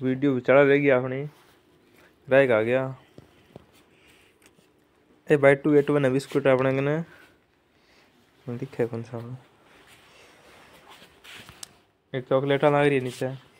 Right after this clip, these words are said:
बड़ी बड़ी चॉकलेट है, हाँ, पर छूट कम ही है कि, पर फिर छूट जरूर है मार्केट में, तो नीचे कोई लाग रही है।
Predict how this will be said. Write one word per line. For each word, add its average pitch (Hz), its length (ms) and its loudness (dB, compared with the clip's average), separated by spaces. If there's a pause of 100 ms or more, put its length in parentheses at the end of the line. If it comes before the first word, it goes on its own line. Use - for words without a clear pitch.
(120)
बड़ी 123 220 -8
बड़ी 120 160 -8
चॉकलेट 123 440 -12
है, 127 140 -12 (1120)
हाँ, 151 180 -6
पर 143 80 -2
छूट 135 260 -8
कम 147 220 -6
ही 123 60 -4
है 113 100 -4
कि, 127 220 -10 (2250)
पर 117 100 -8
फिर 127 260 -6
छूट 139 280 -6
जरूर 123 340 -4
है 110 120 -4
मार्केट 113 380 -6
में, 117 240 -10
तो 117 120 -16 (1500)
नीचे 120 460 -10
कोई 113 120 -6
लाग 113 180 -10
रही 123 180 -12
है। 113 280 -18